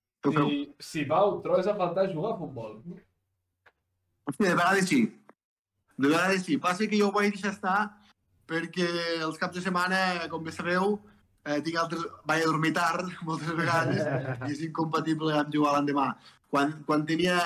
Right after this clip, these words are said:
Speaker 1: dinou o vint anys encara ho podia fer, però ara
Speaker 2: Però
Speaker 1: sembla allò que quan tenia,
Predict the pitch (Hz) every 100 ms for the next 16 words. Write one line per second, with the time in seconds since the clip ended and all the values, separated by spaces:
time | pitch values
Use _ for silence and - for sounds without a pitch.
0 | 165 151 170 170 170 175 180 180 175 165
1 | 156 160 160 151 175 151 147 160 165 143
2 | 127 127 _ _ _ _ _ - 135 143
3 | 156 160 156 147 - 147 165 175 165 -
4 | _ _ - 156 151 165